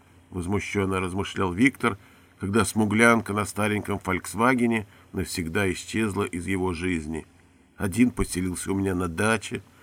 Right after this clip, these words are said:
второй обозвал психически больным, третья — вообще какая-то сдвинутая оккультистка. Не иначе мне в самом деле —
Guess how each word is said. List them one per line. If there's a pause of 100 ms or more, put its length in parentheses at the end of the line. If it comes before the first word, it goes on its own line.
(340)
второй
обозвал
психически
больным, (500)
третья — (340)
вообще
какая-то
сдвинутая
оккультистка. (800)
Не
иначе
мне
в
самом
деле —